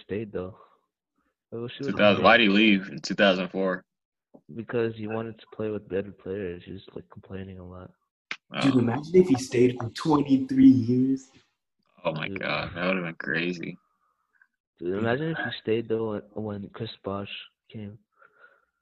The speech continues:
Speaker 1: Him and Chris Bosh.
Speaker 3: Oh, yeah.
Speaker 1: And, like, if
Speaker 3: That
Speaker 1: he
Speaker 3: would've
Speaker 1: kept
Speaker 3: been
Speaker 1: T-Mac.
Speaker 3: I don't think they would have won still, though.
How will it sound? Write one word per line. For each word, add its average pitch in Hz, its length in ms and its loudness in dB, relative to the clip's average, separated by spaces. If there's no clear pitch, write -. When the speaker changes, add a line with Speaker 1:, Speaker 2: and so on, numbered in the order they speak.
Speaker 1:
Him 123 160 -8
and 113 140 -10
Chris 110 160 -10
Bosh. 104 320 -2
Speaker 3:
Oh, 98 80 -8
yeah. 98 680 -4
Speaker 1:
And, 113 100 -6
like, 107 140 -6
if 95 60 -12
Speaker 3:
That 101 40 -12
Speaker 1:
he 117 60 -8
Speaker 3:
would've 123 180 -2
Speaker 1:
kept 101 240 -4
Speaker 3:
been - 80 -6
Speaker 1:
T-Mac. 107 360 -10
Speaker 3:
I 123 120 4
don't 143 160 4
think 123 140 4
they 107 100 4
would 104 160 4
have 98 100 2
won 98 240 -4
still, 95 300 -4
though. 98 320 -4